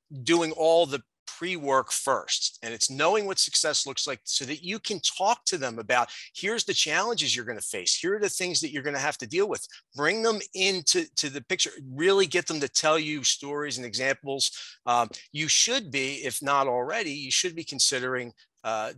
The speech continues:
doing some type of assessment process, you know, and knowing what that,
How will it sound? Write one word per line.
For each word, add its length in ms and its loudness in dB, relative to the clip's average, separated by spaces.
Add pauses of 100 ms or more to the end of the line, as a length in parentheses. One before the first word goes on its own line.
doing 260 -2
some 160 2
type 220 -4
of 120 -14
assessment 560 0
process, 720 -2
you 120 -12
know, 220 -2
and 200 -6
knowing 420 4
what 240 2
that, 260 4